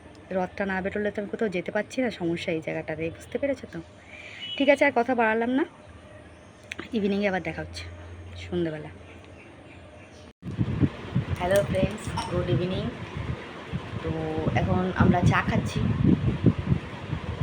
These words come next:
আমার হাজব্যান্ডের চা খাওয়া হয়ে গেছে, ওই যে উনি ওখানে হাত ধুতে গেলেন,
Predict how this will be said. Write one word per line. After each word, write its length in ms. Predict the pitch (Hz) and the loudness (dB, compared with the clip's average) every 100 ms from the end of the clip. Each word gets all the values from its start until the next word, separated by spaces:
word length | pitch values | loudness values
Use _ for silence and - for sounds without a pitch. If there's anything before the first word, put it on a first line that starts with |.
| - - - - | -6 -6 -8 -6
আমার 180 | 180 | -2
হাজব্যান্ডের 480 | 185 175 175 180 185 | 2 2 4 2 2
চা 140 | 185 170 | 2 2
খাওয়া 240 | 190 180 175 | 2 2 2
হয়ে 180 | 175 180 | 2 0
গেছে, 240 | 202 - 202 | 0 -2 -2
ওই 60 | 156 | 4
যে 80 | - 160 180 | 4 4 0
উনি 180 | 180 190 | 0 0
ওখানে 320 | 170 180 190 262 - - - - - - - - - | 0 0 -2 -4 -6 -2 -2 -2 -4 -2 0 2 2
হাত 100 | 170 | -2
ধুতে 180 | 180 180 | -2 0
গেলেন, 260 | 175 175 | 0 0